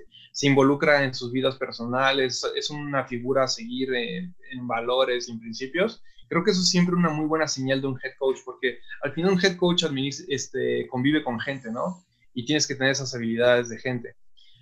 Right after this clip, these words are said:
Y lo que Patricia no tiene, a mi gusto, es eso, precisamente. No tiene habilidad con la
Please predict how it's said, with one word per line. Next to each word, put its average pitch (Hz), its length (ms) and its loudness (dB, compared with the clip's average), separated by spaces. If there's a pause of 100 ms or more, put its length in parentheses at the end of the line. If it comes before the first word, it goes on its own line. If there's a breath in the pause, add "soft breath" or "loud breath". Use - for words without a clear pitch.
(120 soft breath)
Y 151 180 8
lo 156 140 6
que 156 120 0
Patricia 175 640 4
no 165 180 0
tiene, 165 180 0
a 160 40 0
mi 147 100 -2
gusto, 151 320 0
es 147 120 0
eso, - 320 -6
precisamente. 135 600 -6
No 131 180 -8
tiene 139 160 -4
habilidad 120 440 -4
con 127 100 -8
la 117 80 -6